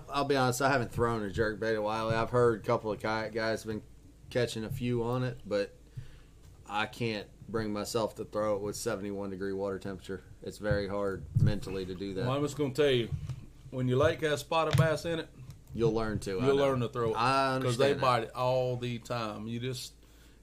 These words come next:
Speaker 2: and, you know, Wiley's
Speaker 1: Those
Speaker 2: got,
Speaker 1: same
Speaker 2: got a lot of spotted bass in it now.
Speaker 1: Those same spotted bass used to come up and eat a vixen, too.
Speaker 2: Well,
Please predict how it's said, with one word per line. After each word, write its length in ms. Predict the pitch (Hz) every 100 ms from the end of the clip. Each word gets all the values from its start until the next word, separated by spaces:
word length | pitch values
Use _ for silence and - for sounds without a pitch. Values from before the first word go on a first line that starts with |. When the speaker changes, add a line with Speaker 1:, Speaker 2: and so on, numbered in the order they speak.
| -
Speaker 2:
and, 320 | 123 120 113 - - -
you 100 | 139
know, 240 | 131 127 117
Wiley's 560 | 127 160 160 120 - - - - - - - - - -
Speaker 1:
Those 160 | 120
Speaker 2:
got, 140 | 135 147
Speaker 1:
same 140 | 127
Speaker 2:
got 260 | 123 135 151
a 40 |
lot 200 | 151 156
of 60 | 139
spotted 320 | - 156 147
bass 260 | 120 113 -
in 140 | 110
it 60 | 113
now. 80 | 110
Speaker 1:
Those 280 | 123 135
same 240 | 123 135 131
spotted 380 | 123 135 143 120
bass 340 | 117 117 -
used 220 | 131 123
to 60 | -
come 160 | 113
up 160 | 113 113
and 100 | 110
eat 80 | 113
a 60 |
vixen, 400 | 101 127 127 104
too. 240 | 95 131 104 - - - - - -
Speaker 2:
Well, 360 | 180 233 233